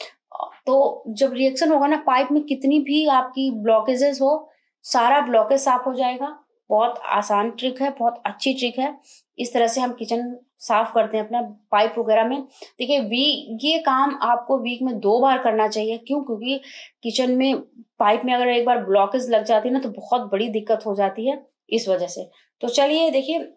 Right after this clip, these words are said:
बर्तन वगैरह धुलने की वजह से सिंक हमारी बहुत ज़्यादा गंदी हो गई थी, इसमें बहुत ज़्यादा खारे पानी के जो दाग धब्बे थे, वो लग गए थे, इसलिए साबुन, डिटर्जेंट पाउडर ले लिया है, जिससे हम बर्तन मांजते हैं,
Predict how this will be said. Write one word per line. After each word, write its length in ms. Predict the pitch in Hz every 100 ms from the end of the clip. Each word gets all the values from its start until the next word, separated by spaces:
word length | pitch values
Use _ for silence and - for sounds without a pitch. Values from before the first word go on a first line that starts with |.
| _
बर्तन 360 | 208 233 226 269
वगैरह 220 | 269 254
धुलने 320 | 240 233 233
की 80 | 233
वजह 180 | 233 233
से 200 | 233 269
सिंक 400 | 262 - 240 254 -
हमारी 280 | 240 220
बहुत 300 | 226 196 233
ज़्यादा 300 | 233 226 208
गंदी 180 | 208 202
हो 140 | 214 202
गई 140 | 208
थी, 280 | 208 269 -
इसमें 240 | 226 226 208
बहुत 360 | 208 233 226
ज़्यादा 420 | 214 190 240 247 - _ _ _ _
खारे 240 | - 220 226
पानी 280 | 220 208 208
के 240 | 262 302 - _ -
जो 520 | 214 220 214 208 - _ _ _ _ _ _ _ - - -
दाग 400 | 196 208 214 214
धब्बे 240 | 214 214
थे, 100 | 208
वो 180 | 233 214
लग 300 | 202 208 214
गए 140 | 214 202
थे, 140 | 247
इसलिए 220 | - 220
साबुन, 400 | 214 240 - 240
डिटर्जेंट 400 | 220 214 214 240
पाउडर 260 | 240 226 240
ले 120 | 226
लिया 160 | 233 262
है, 60 |
जिससे 220 | 226 220
हम 100 | 233
बर्तन 260 | 196 - 233
मांजते 320 | 226 214 226
हैं, 200 | 247 294